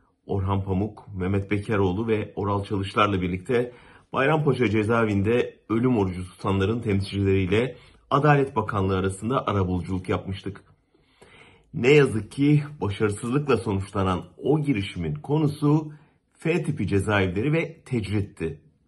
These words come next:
Bakanlık koğuş sisteminde örgütlerin hakim olduğu fikriyle tutsakları F tipi denilen tek kişilik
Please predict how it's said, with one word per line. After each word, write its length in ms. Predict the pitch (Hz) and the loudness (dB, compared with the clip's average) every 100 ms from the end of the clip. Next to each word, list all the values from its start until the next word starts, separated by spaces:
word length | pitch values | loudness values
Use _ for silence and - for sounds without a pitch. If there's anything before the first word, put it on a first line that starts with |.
| _ _ - - - - | _ _ -20 -20 -14 -4
Bakanlık 560 | 147 151 151 185 - - - | 2 4 4 0 -6 -18 -18
koğuş 360 | - 113 156 - | -2 2 2 0
sisteminde 920 | 196 147 113 95 92 147 175 - - | -4 -2 -2 0 0 0 0 -4 -4
örgütlerin 600 | 113 101 110 - 120 156 | -2 -2 -6 -2 0 2
hakim 420 | 151 113 101 104 | 2 2 0 -2
olduğu 300 | 92 87 90 | 0 -2 -4
fikriyle 720 | 85 76 - 98 90 131 175 - - _ | -8 -12 -6 -2 0 2 0 -6 -20 _
tutsakları 720 | 147 - 156 151 151 151 - - - | -10 -2 -2 0 2 2 0 -10 -12
F 220 | - 175 190 | 0 0 2
tipi 260 | 156 120 | 0 0
denilen 580 | 104 98 92 131 156 - - _ _ _ _ - | 0 0 0 0 -2 -4 -14 _ _ _ _ -4
tek 240 | 175 170 | -4 -4
kişilik 580 | 101 98 98 143 - | -10 -6 -6 -6 -10